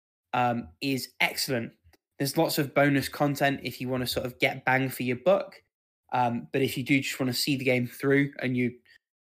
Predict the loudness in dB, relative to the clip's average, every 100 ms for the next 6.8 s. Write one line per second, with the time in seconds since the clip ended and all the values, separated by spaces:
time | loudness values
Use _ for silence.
0 | _ -2 4 4 4 2 0 2 2 2
1 | 0 -6 -6 -4 -2 2 2 2 0 -4
2 | -6 -2 -2 -2 -6 -8 -4 -2 2 2
3 | 0 -4 -8 -12 _ _ _ _ 0 4
4 | 4 0 -6 _ _ _ _ _ _ -8
5 | 2 2 4 2 2 2 2 4 0 0
6 | -4 2 2 2 0 -2 -4 -6